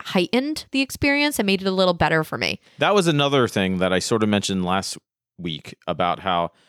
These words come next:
Speaker 2: it's kind of bullshit to me that people think New Yorkers are mean, because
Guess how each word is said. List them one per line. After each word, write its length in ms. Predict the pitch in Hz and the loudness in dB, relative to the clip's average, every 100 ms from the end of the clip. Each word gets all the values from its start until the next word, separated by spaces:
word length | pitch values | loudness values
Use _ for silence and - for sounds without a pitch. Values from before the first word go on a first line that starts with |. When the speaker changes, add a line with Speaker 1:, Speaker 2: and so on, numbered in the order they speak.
| _ | _
Speaker 2:
it's 140 | 107 | -6
kind 160 | - 131 | -2 -2
of 100 | 117 | 0
bullshit 360 | 110 107 - 101 | 0 0 0 -2
to 80 | 95 | -2
me 140 | 92 | -2
that 180 | 85 82 | 0 -2
people 260 | 95 90 87 | -4 -4 -6
think 340 | - 90 80 | -4 -8 -6
New 80 | 87 | -6
Yorkers 460 | 90 87 87 90 80 | -4 -4 -4 -4 -4
are 80 | |
mean, 400 | 80 85 90 113 - _ _ - | -6 -4 -4 -6 -10 _ _ -10
because 480 | 95 104 95 - | -2 0 0 -4